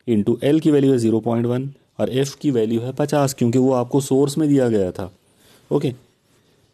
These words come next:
चलो और आगे बढ़ाते हैं, इसको सॉल्व करेंगे तो ये हो जाएगा C is equal to one upon, नीचे के तमाम नंबरों को अगर सॉल्व किए वो आ जाएगा थ्री पॉइंट नाइन फ़ोर एट इंटू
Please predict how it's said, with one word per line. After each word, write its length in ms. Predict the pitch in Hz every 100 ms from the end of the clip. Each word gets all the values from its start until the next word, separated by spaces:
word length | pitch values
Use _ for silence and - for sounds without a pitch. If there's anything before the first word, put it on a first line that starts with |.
| _ _ _
चलो 220 | - 92
और 220 | - 120
आगे 200 | 127 120
बढ़ाते 320 | 127 123 123 131
हैं, 180 | 143
इसको 180 | 131 117
सॉल्व 240 | 107 104 107
करेंगे 380 | 120 123 135
तो 840 | 139 _ _ _ _ _ _ _ 107
ये 80 | 107
हो 80 | 110
जाएगा 260 | 117 120
C 240 | 120 135 127
is 80 |
equal 240 | 110 107 104
to 140 | 120
one 140 | 107 104
upon, 260 | 104 120
नीचे 340 | 127 110 113 151
के 80 |
तमाम 280 | 151 143 143
नंबरों 360 | 131 120 120 117
को 100 | 110
अगर 160 | 104
सॉल्व 280 | 101 95 95
किए 260 | 92 92 82 _ _ _ _ _ -
वो 80 | 110
आ 80 |
जाएगा 260 | 107 113 120
थ्री 240 | 120 110
पॉइंट 260 | 113 107 107
नाइन 220 | 101 95
फ़ोर 260 | 92 98 98
एट 200 | 117 123
इंटू 400 | 101 98 135